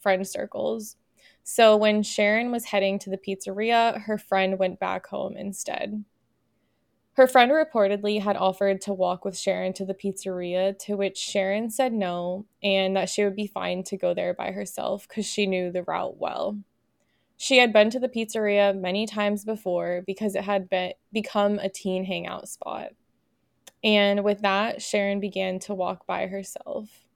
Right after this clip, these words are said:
Somewhere along her route, though, something went wrong. Her friends at Marina's Pizzeria waited for her to arrive,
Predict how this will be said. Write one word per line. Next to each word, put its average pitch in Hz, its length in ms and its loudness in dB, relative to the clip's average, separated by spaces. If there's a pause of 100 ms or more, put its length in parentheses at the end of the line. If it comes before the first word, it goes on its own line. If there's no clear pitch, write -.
(400)
Somewhere 254 420 4
along 226 320 4
her 247 160 -4
route, 190 300 -2
though, 196 480 2
something 208 580 0
went 185 240 -6
wrong. 220 520 -8 (460)
Her 240 200 0
friends 226 400 2
at 277 100 2
Marina's 214 480 0
Pizzeria 190 800 -4
waited 190 400 -2
for 208 180 -4
her 202 180 0
to 220 160 -6
arrive, 214 640 -2